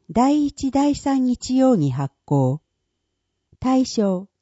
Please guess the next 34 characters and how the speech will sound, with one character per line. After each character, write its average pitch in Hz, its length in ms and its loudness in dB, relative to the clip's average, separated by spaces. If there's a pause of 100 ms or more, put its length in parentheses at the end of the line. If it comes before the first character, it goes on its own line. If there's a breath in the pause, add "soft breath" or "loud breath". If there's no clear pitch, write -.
(640)
南 285 400 0
区 294 140 -6
内 214 260 0
に 156 140 -2
店 285 300 0
舗 214 140 -2
や 165 160 2
事 240 140 -6
務 277 140 2
所 190 180 -2
が 151 160 -2
あ 180 80 -2
る 151 100 -2
事 143 180 -8
業 165 240 2
所、 139 360 -4 (460)
掲 294 260 0
載 294 300 0
不 285 120 -6
可 233 140 0
の 147 140 2
業 185 240 0
種 180 260 -2
あ 156 120 0
り。 123 200 -6 (1400)
広 294 240 2
告 294 240 -2
掲 285 300 0
載 254 340 0
料、 131 340 -4 (840)
一 - 280 -2
枠 175 300 0
一 135 140 -4 (140)
回、 165 320 -2